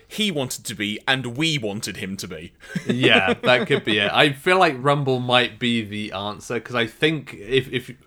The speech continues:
Speaker 2: I'm pretty sure Bludgeon has been in comic continuity as well. Ratbat definitely has been,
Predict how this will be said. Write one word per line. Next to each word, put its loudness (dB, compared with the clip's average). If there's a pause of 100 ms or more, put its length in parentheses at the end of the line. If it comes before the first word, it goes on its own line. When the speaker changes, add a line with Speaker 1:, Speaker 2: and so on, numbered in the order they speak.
(120)
Speaker 2:
I'm -6
pretty -2
sure -2
Bludgeon -2
has -6
been -8
in -10
comic -10
continuity -12
as -12
well. -8
Ratbat 0
definitely -6
has -10
been, -12